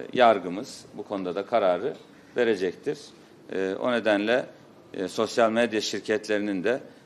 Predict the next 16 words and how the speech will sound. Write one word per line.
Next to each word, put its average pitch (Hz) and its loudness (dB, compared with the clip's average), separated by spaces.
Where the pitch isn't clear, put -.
Türkiye 104 -2
Cumhuriyeti 98 -4
Devleti 101 0
kanunlarına 95 2
uymak 110 0
durumundadırlar. 87 -2
E, 92 -6
elli 107 2
altı, 104 4
elli 101 0
bir 101 0
sayılı 101 0
kanun 98 0
herkesi 120 0
bağlar. 90 0
Orada 107 4